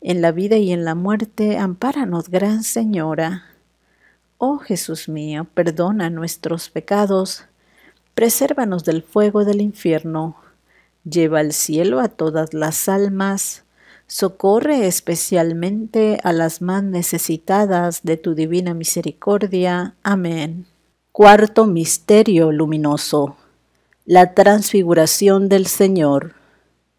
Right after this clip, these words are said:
"Este es mi Hijo amado, en quien me complazco, escuchadlo".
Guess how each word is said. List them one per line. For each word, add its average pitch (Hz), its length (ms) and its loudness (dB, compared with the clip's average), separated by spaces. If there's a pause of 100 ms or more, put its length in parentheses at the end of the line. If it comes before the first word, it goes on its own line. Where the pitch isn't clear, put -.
(1160)
"Este 240 580 10
es 262 160 2
mi 175 320 2
Hijo 165 220 2
amado, 170 600 2 (140)
en 180 320 2
quien 165 260 4
me 156 140 -2
complazco, 165 960 2 (240)
escuchadlo". 156 1040 2